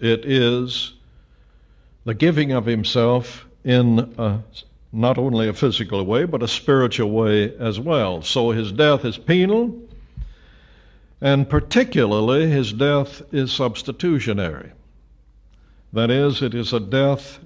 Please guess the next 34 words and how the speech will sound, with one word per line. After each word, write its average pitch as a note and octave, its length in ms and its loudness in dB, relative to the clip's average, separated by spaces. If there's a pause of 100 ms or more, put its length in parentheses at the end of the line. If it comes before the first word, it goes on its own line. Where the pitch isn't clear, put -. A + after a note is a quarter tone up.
(140)
that A#2 360 -2
is B2 540 -2 (120)
in A2+ 360 -2
our A2 260 2
behalf, F#2+ 720 -6 (640)
and G2 460 -2 (140)
we A2+ 420 0
are G#2 320 -6
the F#2+ 100 -8
benefits F#2+ 920 -6
of A#2 240 -4
it. - 120 -16 (1500)
Now, C3 160 -4
if, G3+ 500 -4 (300)
as C#3+ 180 -6
we D3 120 -4
said D#3+ 320 -4
the C3 200 -2
other A#2 140 -2
day, A2 260 0
and A2+ 120 -2
it G#2 40 -2
has A#2 180 -4
been G#2 180 -6
said G2+ 320 -4
by G2 80 -6
others, G2 480 -4
if C#3+ 200 -8
our C#3 220 2
Lord F3+ 420 0
died D3 380 0
as B2 380 -2
our A2 320 -2
substitute, F#2+ 1080 -6